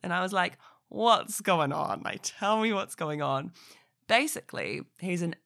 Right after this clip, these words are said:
avid fan of American football, N F L, and the night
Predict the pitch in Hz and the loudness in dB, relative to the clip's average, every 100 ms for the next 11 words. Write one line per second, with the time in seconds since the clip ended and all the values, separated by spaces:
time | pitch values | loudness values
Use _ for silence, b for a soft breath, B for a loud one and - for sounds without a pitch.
0 | - 180 202 233 - 170 165 165 175 160 | 0 0 0 -6 -6 -4 -4 -6 -6 -6
1 | 160 175 170 160 165 214 208 - - - | -6 -4 -4 -4 -4 -6 -8 -10 -8 -6
2 | - 277 _ - 156 - - - - - | -4 -6 _ -10 -8 -6 0 0 0 -6
3 | - b b b _ 175 170 160 165 165 | -14 b b b _ 0 0 -2 -4 -8
4 | - _ _ 175 175 180 190 277 | -14 _ _ -6 -2 2 2 2